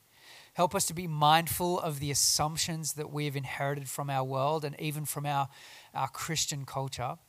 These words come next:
And help us to be the type of community that genuinely embodies the family that you call us to be.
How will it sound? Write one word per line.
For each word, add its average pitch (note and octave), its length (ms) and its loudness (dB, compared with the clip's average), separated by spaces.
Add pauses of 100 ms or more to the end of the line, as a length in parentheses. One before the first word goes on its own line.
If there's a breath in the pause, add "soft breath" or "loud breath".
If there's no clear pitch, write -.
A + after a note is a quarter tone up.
(480 loud breath)
And D3 80 0
help G3 180 8
us A3+ 180 6
to F#3+ 40 0
be G3 80 0
the E3 80 -2
type F3 440 6
of D#3+ 180 -6
community D3 580 -4
that C3+ 240 -6
genuinely D3+ 800 0
embodies C3+ 580 0
the A#2+ 100 -6
family B2+ 560 -2
that B2+ 100 -8
you B2+ 160 -6
call B2 260 -6
us A#2+ 200 -6
to B2+ 100 -12
be. A#2 240 -10